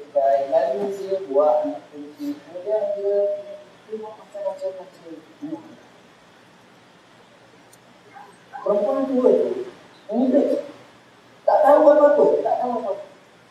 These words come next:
Dia kata, "Hak pertama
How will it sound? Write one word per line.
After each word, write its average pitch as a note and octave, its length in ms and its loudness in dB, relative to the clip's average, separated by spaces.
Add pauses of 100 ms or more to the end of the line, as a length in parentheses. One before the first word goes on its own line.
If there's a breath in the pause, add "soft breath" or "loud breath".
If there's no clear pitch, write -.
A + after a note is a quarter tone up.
(2750)
Dia G#3+ 160 -6
kata, A#3+ 320 -12
"Hak C4 320 -4
pertama A#3 340 -4